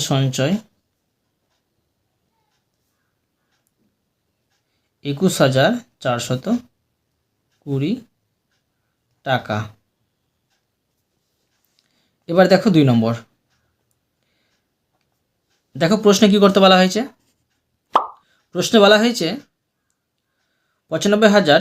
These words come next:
ছয়শত ঊনসত্তর সংখ্যাটি কথায় লিখতে বলায় তিমির নয় হাজার,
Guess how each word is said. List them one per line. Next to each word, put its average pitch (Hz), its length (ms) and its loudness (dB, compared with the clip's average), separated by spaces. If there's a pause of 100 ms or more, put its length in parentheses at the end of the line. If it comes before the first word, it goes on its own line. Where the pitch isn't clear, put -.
ছয়শত 160 420 0 (880)
ঊনসত্তর 208 580 -2 (100)
সংখ্যাটি 165 400 0 (920)
কথায় 180 400 2
লিখতে 185 320 -2
বলায় 151 240 0 (120)
তিমির 185 340 -4 (380)
নয় 190 240 2
হাজার, 123 260 -2